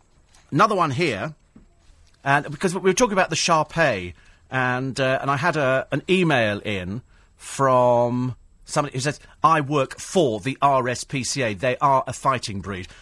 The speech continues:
Well, you must be the stupidest person working for the R S P C A, I'm afraid, because we know all about Shar Peis. They were never bred. They were, they were bred to hunt and herd, and then to fight. But because the dog does not have an aggressive nature,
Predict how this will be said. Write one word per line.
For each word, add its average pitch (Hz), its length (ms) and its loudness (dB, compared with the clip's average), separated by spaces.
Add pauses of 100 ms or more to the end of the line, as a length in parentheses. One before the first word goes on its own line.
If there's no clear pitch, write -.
Well, 131 100 -6
you 143 80 -2
must 202 180 -6
be - 60 -8
the 101 80 -8
stupidest - 600 -6
person 110 340 -4
working 117 260 -4
for 90 60 -10
the 113 80 -4
R 113 160 0
S 95 100 -6
P 107 160 -6
C 110 160 -6
A, 117 80 -2
I'm 95 140 -6
afraid, 101 280 -6 (300)
because 123 500 -2
we 151 160 0
know 160 160 0
all 190 220 0
about 101 240 -4
Shar 98 260 -4
Peis. 90 380 -8
They 147 220 -2
were 160 80 0
never 196 180 0
bred. 131 540 0 (680)
They 156 120 0
were, 160 140 0
they 165 120 2
were 160 120 0
bred 185 320 -2
to 175 100 0
hunt - 560 0 (420)
and 135 180 0
herd, 104 680 -2 (260)
and 123 120 -2
then 156 160 2
to 143 100 -2
fight. 139 400 -2
But - 100 -10
because 180 260 -2
the 202 80 0
dog 143 360 2
does 117 160 -6
not 151 260 -2
have 139 180 -4
an 131 60 -8
aggressive 120 380 -6
nature, 120 480 -6